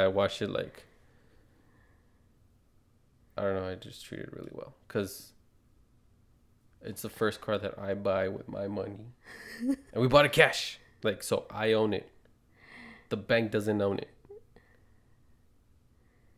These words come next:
Speaker 1: Is that a
Speaker 2: <laughs>
Speaker 1: flex you can do? <laughs>
Speaker 2: And, like, your first car is a family car.
Speaker 1: Yeah, that's crazy. I was thinking that, about that. Like, where's my Camaro?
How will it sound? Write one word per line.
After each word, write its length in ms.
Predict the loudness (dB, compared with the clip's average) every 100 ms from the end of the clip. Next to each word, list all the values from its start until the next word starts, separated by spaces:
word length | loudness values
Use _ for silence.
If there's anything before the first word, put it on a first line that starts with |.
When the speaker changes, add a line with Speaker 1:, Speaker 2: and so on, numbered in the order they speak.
| _ _ _ _ _ _ _ 6 10 10
Speaker 1:
Is 80 | 10
that 120 | 8
a 40 | 6
Speaker 2:
<laughs> 140 | 4
Speaker 1:
flex 280 | 2 2 -4
you 60 |
can 200 | -4 -6
do? 120 | -6 -10 -18 -4 -2
<laughs> 100 | -2 -2 0 0 -4 -6 -10 -12 -12 -16 -6
Speaker 2:
And, 140 | 0 2
like, 140 | 4
your 160 | 4 4
first 480 | 2 4 4 0 0
car 240 | 4 6
is 140 | 4
a 80 | 2
family 440 | -2 -4 -2 -4 -6
car. 360 | -6 -6 -10 -14 -20 -18 -10
Speaker 1:
Yeah, 280 | -8 -8 -10 -14 -14
that's 160 | -14
crazy. 320 | -12 -10 -8
I 40 | -8
was 100 | -8
thinking 280 | -8 -8 -6
that, 140 | -8 -10 -14
about 180 | -16
that. 180 | -14 -16 -14
Like, 240 | -16 -18 -20 _ _ _ _ _ _ _ _ _ _ _ _ _ _ _ _ _ _
where's 100 | -12
my 120 | -10
Camaro? 420 | -10 -12 -12 -14